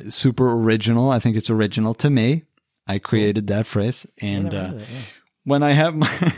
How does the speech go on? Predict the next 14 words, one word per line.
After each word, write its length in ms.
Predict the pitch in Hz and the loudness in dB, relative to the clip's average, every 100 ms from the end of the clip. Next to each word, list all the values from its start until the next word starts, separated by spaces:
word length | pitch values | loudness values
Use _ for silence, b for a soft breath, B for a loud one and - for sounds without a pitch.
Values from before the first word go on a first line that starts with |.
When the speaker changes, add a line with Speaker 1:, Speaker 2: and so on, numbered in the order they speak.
| - | -8
Speaker 1:
<laughs> 180 | - - | -20 -6
when 180 | 143 135 | 0 2
I 80 | 131 | 4
have 420 | 127 139 143 131 | 4 4 2 2
my 220 | 127 123 | 2 2
pants 580 | 120 - 139 135 120 - | 2 2 2 2 0 -4
and 220 | - 113 | -6 0
my 160 | 110 107 | 0 2
underwear 440 | 117 135 127 104 | 0 2 2 0
on, 220 | 95 98 117 | -2 -2 -4
which 180 | 107 110 | -4 -6
is 120 | 101 | -6
rarely, 480 | 101 98 104 147 B B B B _ | -4 -4 -2 -2 B B B B _
I, 400 | 113 113 113 117 | -8 -4 -2 -4